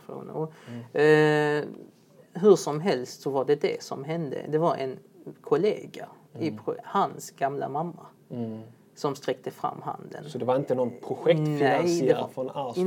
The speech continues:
Speaker 1: inte överhuvudtaget, inte
Speaker 2: Nej.
Speaker 1: ens i närheten.
Speaker 2: Okej.
Speaker 1: Eh, utan, eh, det var hans mamma och jag känner och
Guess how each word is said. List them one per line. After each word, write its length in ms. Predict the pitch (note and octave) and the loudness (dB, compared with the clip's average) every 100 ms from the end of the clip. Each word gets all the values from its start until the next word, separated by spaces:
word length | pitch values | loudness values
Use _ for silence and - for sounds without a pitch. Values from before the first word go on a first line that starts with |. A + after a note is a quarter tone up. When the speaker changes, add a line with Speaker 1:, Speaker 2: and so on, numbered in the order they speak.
| F#3+ | 2
Speaker 1:
inte 160 | E3+ D3 A#2+ | 2 2 2
överhuvudtaget, 1120 | D3+ D3+ D#3 F3 D3+ C#3 D#3 D#3+ C3+ - D#3 | 0 0 0 0 0 -2 0 0 -2 -8 -6
inte 120 | E3+ | -2
Speaker 2:
Nej. 100 | D3+ | -2
Speaker 1:
ens 200 | C#3+ - | -2 -4
i 60 | |
närheten. 600 | D#3+ E3+ - - - D3+ - | -4 -4 -6 -10 -14 -12 -12
Speaker 2:
Okej. 220 | D#3+ C#3 - - - - | -12 -12 -14 -18 -18 -2
Speaker 1:
Eh, 420 | C#3 C3+ C3+ C3+ | 2 4 4 4
utan, 640 | A#2+ D3 C#3 D3+ D3 D3 | 4 2 2 2 2 0
eh, 160 | C#3+ C#3 | -2 2
det 120 | E3+ | 4
var 160 | F#3 E3 | 4 2
hans 280 | E3 D3 D3+ | 2 -2 -2
mamma 320 | D#3 D#3 C#3+ | -2 0 -2
och 100 | C3 | -2
jag 140 | - | -4
känner 320 | - D#3+ D#3 | -2 0 0
och 80 | C#3+ | -4